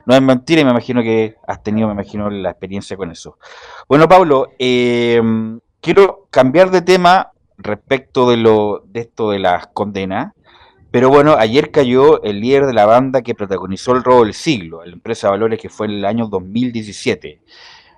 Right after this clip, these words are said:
Eh, fue muy polémico porque justamente el, el juez de garantía en su momento determinó el arresto domiciliario para estos muchachos. Eh, <laughs> se robaron dieciséis mil millones de pesos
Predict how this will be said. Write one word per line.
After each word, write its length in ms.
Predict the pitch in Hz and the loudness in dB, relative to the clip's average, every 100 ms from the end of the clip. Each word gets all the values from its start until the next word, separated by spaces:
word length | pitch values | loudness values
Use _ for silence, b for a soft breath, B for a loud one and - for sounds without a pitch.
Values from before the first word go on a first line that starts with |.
| b - | b -4
Eh, 400 | 120 113 110 110 | 0 2 2 0
fue 180 | - 143 | 2 0
muy 160 | 160 220 | 2 0
polémico 840 | - 208 196 151 139 160 156 - | 2 2 2 -2 -6 -4 -6 -8
porque 240 | 127 - - | -12 -12 -14
justamente 640 | 160 - 160 160 - 156 | -10 -4 -2 -2 -4 -4
el, 180 | 139 - | -4 -6
el 180 | 110 107 | -6 -8
juez 260 | - 143 147 | -4 -2 2
de 120 | 143 | 2
garantía 640 | 131 117 110 - 131 113 | 2 0 -6 -8 -2 0
en 80 | 107 | -2
su 160 | - | -4
momento 500 | 107 104 101 - 117 | -4 -4 -6 -4 -2
determinó 760 | 110 104 101 98 98 113 139 - | -2 -2 -4 -6 -4 0 -2 -2
el 140 | 101 | -4
arresto 480 | 95 104 120 - 127 | -2 -2 -6 -6 -6
domiciliario 800 | 113 107 92 - 78 92 127 143 | -4 -6 -6 -12 -8 0 2 2
para 100 | 127 | 0
estos 160 | - 110 | -2 -10
muchachos. 640 | 107 - 120 - - - _ - - _ - - | -10 -4 -4 -4 -16 -18 _ -20 -20 _ -20 -10
Eh, 420 | 101 92 92 92 - | -6 -6 -6 -8 -10
<laughs> 100 | 127 | -12
se 180 | - 107 | -6 -4
robaron 400 | 104 127 131 127 | 2 2 2 -2
dieciséis 440 | 117 104 101 113 | -6 -8 -6 -4
mil 240 | 110 139 160 | -4 -6 -8
millones 440 | 156 151 151 151 | -4 0 2 2
de 100 | 147 | 0
pesos 420 | 160 151 - 175 | 0 -2 -6 -12